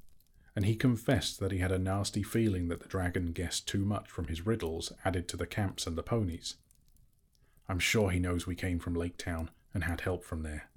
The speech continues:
and I have a horrible feeling that his next move may be in that direction. I wish to goodness I'd never said that about Barrel Rider. It would make even a blind rabbit in these parts think of Lake Men.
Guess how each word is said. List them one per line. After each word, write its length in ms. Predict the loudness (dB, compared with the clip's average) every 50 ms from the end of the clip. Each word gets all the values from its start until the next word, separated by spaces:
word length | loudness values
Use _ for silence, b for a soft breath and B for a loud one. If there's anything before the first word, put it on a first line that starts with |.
| -20 -20 _ b b b b b b 0
and 80 | 2
I 60 | 4 6
have 160 | 6 4 4
a 40 | 4
horrible 360 | 6 6 6 6 6 4 2
feeling 380 | 2 2 2 4 4 2 2
that 120 | 0 0 0
his 140 | 0 0 0
next 280 | -2 -2 -4 -4 -2
move 260 | 0 0 2 0 0
may 140 | 0 0 0
be 180 | 0 0 0 0
in 80 | 0
that 160 | -2 -2 -2 -4
direction. 520 | -2 -2 -2 -2 -2 -2 -4 -4 -4 -6 -10 -16 _ -20 _ _ _ _ -20 b b b b b b _ -8
I 80 | -4
wish 220 | -2 -2 -2 0 0
to 100 | 0 -2
goodness 480 | -2 0 2 2 2 2 2 0 0
I'd 120 | -2 -2 0
never 260 | 0 0 0 0 0
said 300 | 0 0 0 0 -2 -2
that 140 | -2 -2 -2
about 360 | -2 -2 -4 -4 -6 -4 _
Barrel 340 | 0 0 0 0 0 0 0
Rider. 400 | -2 -2 -2 -2 -2 -2 -4 -6 -8 -16 _ _ B B B B B B B B B B -2
It 80 | -2 0
would 160 | 0 0 0
make 240 | 0 0 2 2 2
even 140 | 2 2
a 60 | 2 0
blind 580 | 0 0 2 2 4 2 2 2 0 0 2
rabbit 340 | 2 2 4 2 0 0 0
in 120 | 0 0
these 180 | 0 0 -2 -4
parts 340 | -4 -2 -2 0 0 -2 -2
think 220 | -2 -2 -2 -2
of 80 | 0 0
Lake 260 | 0 0 -2 -2 0
Men. 260 | 0 2 2 0 -2